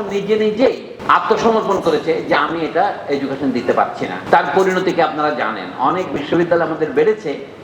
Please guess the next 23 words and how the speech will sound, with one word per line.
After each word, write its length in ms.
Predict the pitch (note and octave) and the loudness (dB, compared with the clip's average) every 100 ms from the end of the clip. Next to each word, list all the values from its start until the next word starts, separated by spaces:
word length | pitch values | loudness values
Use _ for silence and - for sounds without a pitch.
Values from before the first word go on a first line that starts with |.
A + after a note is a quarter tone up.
| - | -6
কিন্তু 180 | D3+ D#3 | -2 0
তাতে 240 | D#3+ F3+ E3+ | 0 -2 -4
শিক্ষার 560 | - F#3 - G3+ F#3+ | 0 0 2 2 2
নামে 260 | D#3+ D#3+ E3+ | -2 -2 -2
অনেক 300 | D3 D#3+ C#3+ | -2 -2 -2
জায়গায় 260 | D#3 E3 D#3+ | 0 0 0
অশিক্ষা, 440 | C#3+ F#3+ D#3+ - E3 | -2 -2 -4 0 0
অনেক 180 | D3+ D#3 | 0 0
জায়গায় 200 | E3 D#3+ | 0 0
কুশিক্ষা, 440 | C#3+ C#3+ F3 - D#3+ | -2 -4 -4 0 0
অনেক 240 | D3+ D3 | 0 -4
জায়গায় 200 | D3+ D3 | -6 -4
বেশিক্ষা 440 | D3+ C#3+ D#3 - C3 | -2 -2 -2 -2 0
দেওয়া 180 | A2+ | 2
হচ্ছে। 300 | G2 - - - | 0 -4 -12 -8
ঢাকা 260 | D#3+ G3 A3 | -4 0 0
বিশ্ববিদ্যালয়ের 480 | A3+ A3+ G#3+ A3 G#3+ | 0 0 0 0 0
শিক্ষক 220 | G#3+ - - | -2 -4 -2
সমিতি 260 | A3 G#3+ | -2 0
হয়েছে 220 | A3 G#3+ G#3 | 0 0 -2
ফেসিবাদের 560 | G#3 G#3 G#3+ G#3+ G#3 G#3 | -2 2 2 2 0 2
নির্লজ্জ 440 | C4+ C4+ C#4 F#3+ | 2 4 2 0
দালাল। 320 | F3+ E3 C3 | -2 0 -2